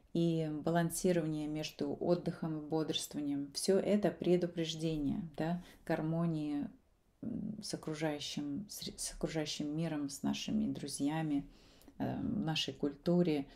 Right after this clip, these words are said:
с другими культурами. И в частности, меня интересовало, как люди добиваются успеха, сохраняя здоровье,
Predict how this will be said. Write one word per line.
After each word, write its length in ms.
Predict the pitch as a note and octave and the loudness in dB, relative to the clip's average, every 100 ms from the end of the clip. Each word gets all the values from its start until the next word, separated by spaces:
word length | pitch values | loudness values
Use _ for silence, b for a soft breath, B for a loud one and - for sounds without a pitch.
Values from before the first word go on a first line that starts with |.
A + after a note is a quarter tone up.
| B | B
с 80 | - | -6
другими 440 | D3 D3 E3+ F3 | -4 4 8 8
культурами. 680 | E3 D3+ - D#3 D3 C#3 C#3 B B B - | 6 0 -2 -2 2 2 0 B B B -10
И 60 | |
в 80 | - | -6
частности, 520 | - G3 G3 F3 - | 4 4 4 -2 0
меня 220 | E3 E3 E3 | 0 2 0
интересовало, 640 | - E3 - D#3+ F3+ F3+ | -2 -4 -2 0 0 0
как 440 | - E3+ E3 - - - | 0 -2 -2 -6 -14 -2
люди 340 | E3 G#3 F3 | 6 6 6
добиваются 560 | - E3+ E3 D#3+ - D#3+ | -2 0 0 0 -4 -6
успеха, 480 | - - B3+ C4 | -6 4 4 4
сохраняя 640 | F3 F3 - F#3 G3 E3 C#3 | 0 0 2 4 6 6 4
здоровье, 640 | - D3+ F3+ A#3 B3 D3 | 4 2 6 4 4 2